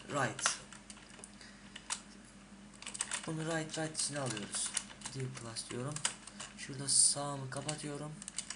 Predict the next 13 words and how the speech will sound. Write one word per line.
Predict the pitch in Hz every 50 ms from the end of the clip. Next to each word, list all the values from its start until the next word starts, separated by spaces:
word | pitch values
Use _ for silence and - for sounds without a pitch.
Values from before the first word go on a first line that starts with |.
| - - - - - - - - - - - - - - - - - - - - - - - - - - - -
Sağ | - - - 165 160 156 156
kısmı | - 139 - - 151 156 156
kapattık. | 156 151 135 139 139 135 - - 127 127 131 131 131 131
Şimdi | - - - 170 180 175 160 139 131 131 131
bunun | 151 180 190 190
içinde | 185 - - 165 175 190 190 180
ne | 180 170
olsun? | 147 135 127 - 117 110 - - - - - - - - - - - - - - - - - - - - - - - - - - - - - - - - - - - - - - - -
Ben | - 175 180 190 175
biraz | 185 185 185 - - -
internette | 165 170 165 - 175 175 175 175 - - - -
araştırdım | - 180 180 175 160 - - 156 143 135 151 156 151 - - - - -
arkadaşlar. | 131 127 - 135 131 131 131 131 - 147 151 147